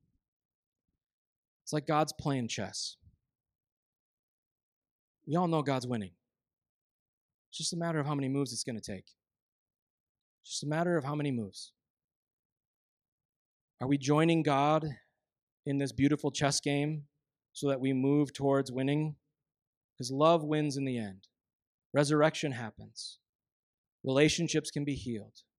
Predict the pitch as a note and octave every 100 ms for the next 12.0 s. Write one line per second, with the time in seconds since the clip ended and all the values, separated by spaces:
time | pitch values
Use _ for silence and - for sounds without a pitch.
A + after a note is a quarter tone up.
0 | _ _ _ _ _ _ - D#3 D#3+ D3
1 | - - D#3 D#3+ D#3 - D3+ C#3 - -
2 | D3+ D#3 D#3 D#3+ C#3+ _ - C3+ C3+ A2+
3 | A2+ C#3 D3 D#3 C#3+ C#3+ C#3+ C3 _ _
4 | _ _ D3+ D#3+ D#3+ D#3+ D#3+ D3+ D3+ C#3
5 | - D3 C#3+ _ - C#3 C3 C3 B2+ _
6 | _ _ - - B2+ A2+ G2+ G2 G2+ _
7 | _ _ A2+ A2+ B2 B2 A#2 A2+ A#2 A#2
8 | - A#2 G#2 G2 G2 _ _ _ _ _
9 | _ _ A#2 - E3 E3+ F#3 F3 E3 C3
10 | A2+ G2 F#2 - _ _ C3+ A#2+ B2 B2+
11 | C3+ C3+ C3 C3 A#2+ A2+ G2 G2 - G2